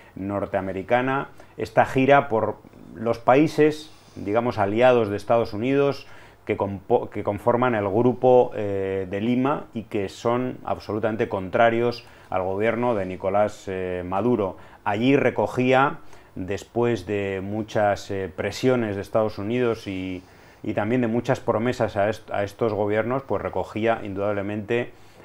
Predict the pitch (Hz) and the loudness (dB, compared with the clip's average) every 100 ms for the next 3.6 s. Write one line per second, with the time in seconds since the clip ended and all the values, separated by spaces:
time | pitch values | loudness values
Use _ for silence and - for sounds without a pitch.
0 | - 107 98 98 135 151 131 131 - - | -10 -4 -2 0 6 6 6 2 0 -6
1 | 98 98 - 101 87 117 - 123 98 92 | -8 -8 -8 -8 -2 -2 0 -2 0 -6
2 | 92 110 113 104 98 92 95 104 101 92 | 0 2 4 2 -4 -8 -6 -4 -2 -4
3 | 92 90 110 110 113 | -6 -8 -4 -2 -2